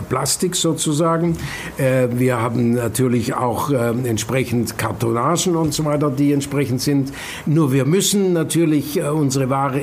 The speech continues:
irgendwo verpacken. Das einzelne Teil ist nicht mehr eingetütet in Polybeutel, sondern es geht original in die Verpackungseinheit, ob Karton oder Tüte. Wir nehmen so wenig wie möglich in unseren Testgeschäften, fragen wir den Kunden,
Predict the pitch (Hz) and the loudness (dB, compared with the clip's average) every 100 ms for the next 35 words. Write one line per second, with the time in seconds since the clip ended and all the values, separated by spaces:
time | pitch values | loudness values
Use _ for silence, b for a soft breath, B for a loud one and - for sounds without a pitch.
0 | - 220 151 139 135 127 110 123 185 214 | 0 0 2 0 0 0 -2 -2 -2 -2
1 | 220 214 B B B 151 131 - 196 190 | -2 -4 B B B -4 -2 -2 0 0
2 | - 147 131 143 160 165 147 - 135 180 | 0 0 0 0 0 0 -2 -2 0 -2
3 | - - 170 156 143 - - 170 185 185 | -2 -2 0 0 -2 -4 -2 0 0 -2
4 | - 170 165 151 - 127 123 110 B B | 0 0 0 -4 -4 -2 0 -2 B B
5 | - 139 185 180 196 202 202 233 220 B | -4 -2 0 0 0 -2 -2 -4 -4 B
6 | B 151 151 147 - 147 139 - - - | B 0 2 0 0 0 0 -4 -12 -6
7 | 156 202 185 170 160 151 156 147 120 131 | -2 0 2 2 2 0 0 0 2 0
8 | - 113 113 139 139 127 107 - - - | 0 -4 -2 -4 0 0 0 -4 -6 -4
9 | 135 165 180 208 196 170 139 - 139 123 | 0 0 0 -2 -4 -4 -4 -2 -4 -2
10 | 143 151 160 156 127 110 143 180 185 208 | 0 0 0 -2 -2 0 0 0 0 -2
11 | 208 B B 131 135 143 160 160 147 - | -4 B B 0 2 4 4 4 2 0
12 | 117 151 208 214 147 143 139 180 190 156 | 0 2 2 2 2 2 2 2 0 0
13 | 160 143 143 127 120 151 175 - 151 156 | 2 2 2 0 0 0 0 -2 0 0
14 | 151 - 131 - 135 147 170 196 190 190 | -2 -2 -4 -2 -2 0 0 0 0 0
15 | 190 180 196 208 214 214 | 0 0 0 -2 -2 -4